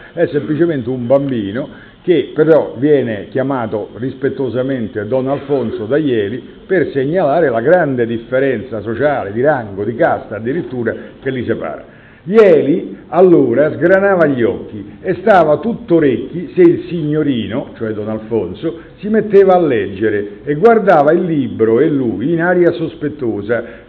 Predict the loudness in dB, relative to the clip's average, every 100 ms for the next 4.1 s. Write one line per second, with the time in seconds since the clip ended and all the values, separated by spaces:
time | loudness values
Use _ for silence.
0 | 2 4 4 4 4 4 4 0 -2 -2
1 | 0 0 0 -4 -4 -4 0 0 2 -2
2 | -2 -4 -4 0 0 2 2 4 2 0
3 | -2 -2 -2 -4 -2 -2 -2 -4 -4 -2
4 | -6